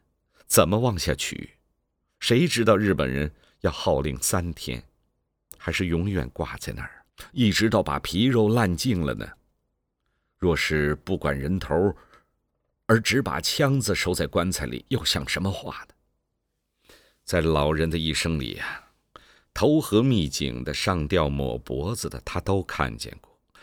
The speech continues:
也都抬埋过。他不怕死亡的丑陋，而总设法把丑恶装入了棺材，埋在黄土里，好使地面上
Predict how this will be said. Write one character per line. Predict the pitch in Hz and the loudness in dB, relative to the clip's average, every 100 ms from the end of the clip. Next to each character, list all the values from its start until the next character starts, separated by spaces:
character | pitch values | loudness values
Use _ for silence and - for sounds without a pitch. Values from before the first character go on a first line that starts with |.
| _ | _
也 | 82 80 76 | 0 2 4
都 | 78 110 | 2 -2
抬 | - - 64 92 | -2 -4 0 0
埋 | 82 60 60 | 0 -4 -8
过。 | - - _ _ _ | -12 -14 _ _ _
他 | - | -8
不 | 107 90 131 | -2 0 0
怕 | - 95 73 | -2 -6 -6
死 | - 67 64 | -6 -4 -4
亡 | 65 64 82 | -2 -4 -4
的 | 67 | -6
丑 | - 52 52 50 | -8 -10 -8 -8
陋， | 60 - _ _ _ _ - - | -10 -12 _ _ _ _ -20 -2
而 | 95 139 | 2 2
总 | - 92 76 92 | 2 2 2 0
设 | - 131 120 78 | 0 2 4 2
法 | - 62 - _ | -2 -8 -12 _
把 | 80 92 | -2 -2
丑 | - - 65 62 69 | -4 -2 0 0 0
恶 | 101 - - - | 0 -2 -4 -2
装 | 82 78 | 0 0
入 | 78 73 | -2 -4
了 | 50 | -4
棺 | - 87 87 | -4 -2 -2
材， | 78 - - _ - _ | -6 -12 -14 _ -20 _
埋 | 76 80 127 | 0 2 0
在 | 131 76 | 0 -2
黄 | 64 60 62 67 | -2 -6 -6 -6
土 | - 57 | -8 -8
里， | 50 - _ _ _ _ _ - | -8 -12 _ _ _ _ _ -20
好 | - 85 | 0 2
使 | 92 - 69 | 4 2 0
地 | 117 98 87 | 2 2 4
面 | 95 110 65 | 4 4 2
上 | - 60 | 0 -2